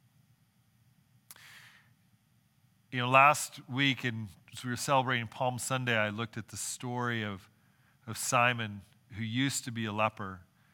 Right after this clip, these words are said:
and of this woman who anointed Jesus with this, this really expensive perfume, and talking about, here we have an example of used to people.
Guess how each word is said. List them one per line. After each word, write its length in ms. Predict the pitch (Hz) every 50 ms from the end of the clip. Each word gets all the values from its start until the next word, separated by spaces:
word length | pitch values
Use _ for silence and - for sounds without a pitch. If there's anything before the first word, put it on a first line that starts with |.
| _ _ _ _ _ _ _ _ _ _ _ _ _ _ _ _ -
and 80 | 117 117
of 100 | 117 107
this 220 | 113 120 - -
woman 440 | 117 120 135 143 139 139 131 123 120
who 360 | 113 85 104 120 117 113 117 135 131
anointed 640 | 117 110 113 123 131 135 139 131 - - 123 113
Jesus 500 | 101 95 117 120 120 117 117 107 - -
with 260 | 104 104 110 98 - -
this, 240 | 117 101 - - - - _ _ _ _ -
this 240 | 117 113 101 - - -
really 280 | 120 117 120 117 117 113
expensive 560 | 104 - - - 120 113 107 - - 104 -
perfume, 580 | - 110 - - - 131 131 123 120 117 107 104
and 120 | 101 92 - - - - - - - _ -
talking 420 | - 131 127 127 120 - 135 123
about, 420 | 117 113 113 110 107 110 117 - - _ _ _ _ _ -
here 300 | - - 160 165 160 151
we 140 | 143 143
have 180 | 135 131 131 123
an 80 | 123 117
example 720 | 110 107 101 92 113 123 123 127 131 120 - 123 110 104
of 220 | 104 104 101 - - _ _ _ _ _ _ _ _ _ _ -
used 460 | 107 107 120 135 139 135 - - -
to 180 | - 120 107 95
people. 500 | - - 123 123 - - 104 95 90